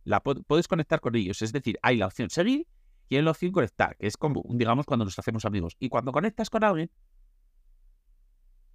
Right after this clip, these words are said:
ese, digamos, esa conexión es mutua. Es decir, si yo conecto con cien personas al día, yo tengo cien, s-,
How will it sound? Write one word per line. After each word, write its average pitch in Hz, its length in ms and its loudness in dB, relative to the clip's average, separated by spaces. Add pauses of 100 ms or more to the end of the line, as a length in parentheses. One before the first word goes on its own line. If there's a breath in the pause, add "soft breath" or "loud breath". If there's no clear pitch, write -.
(140)
ese, 196 680 2
digamos, 175 300 0
esa 175 180 -2
conexión 202 520 0
es 165 160 -4
mutua. 160 480 -4
Es 151 120 0
decir, 143 320 -4 (680)
si 139 240 -4
yo 214 300 4 (160)
conecto 160 400 -2
con 117 160 -4
cien 190 160 -2
personas 226 340 -2
al 226 80 0
día, 214 260 0 (1120)
yo 151 220 2
tengo 190 220 2
cien, 180 200 2
s-, - 300 -10